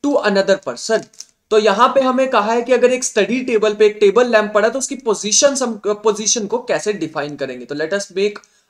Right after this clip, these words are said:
a rough sketch of table। तो let us say, "This is a study table."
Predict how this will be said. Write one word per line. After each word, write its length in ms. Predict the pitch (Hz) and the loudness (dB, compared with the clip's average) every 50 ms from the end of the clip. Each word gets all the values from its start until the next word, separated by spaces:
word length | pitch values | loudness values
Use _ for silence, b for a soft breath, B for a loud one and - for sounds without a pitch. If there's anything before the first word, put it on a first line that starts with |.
| _ | _
a 80 | - - | -4 -4
rough 240 | 165 165 190 214 208 | -2 0 0 0 0
sketch 440 | - - - - 214 185 185 - - | 0 -6 -4 -2 -2 -2 -2 0 -2
of 100 | 208 190 - - _ - | -4 -4 -4 -8 _ -6
table। 320 | 170 139 131 151 208 262 - - _ _ _ _ _ _ | -4 -4 -2 -2 -2 -2 -4 -10 _ _ _ _ _ _
तो 60 | 156 | -8
let 180 | 143 147 156 156 | -6 -6 -4 -2
us 260 | 185 185 185 - - | -2 -4 -2 -4 -2
say, 120 | 196 190 180 | -2 -4 -4
"This 320 | 151 135 165 160 156 - | -4 -6 -6 -6 -6 -6
is 140 | 226 247 226 196 - - _ _ _ _ _ _ _ | -6 -6 -6 -8 -10 -12 _ _ _ _ _ _ _
a 180 | 135 160 165 165 | -2 0 0 0
study 520 | 165 - - - 180 151 147 147 180 185 180 - - 175 | -2 -6 -6 -6 -6 -6 -6 -6 -8 -10 -10 -6 -4 -4
table." 320 | 160 143 127 143 170 226 | -4 -2 -4 -4 -6 -6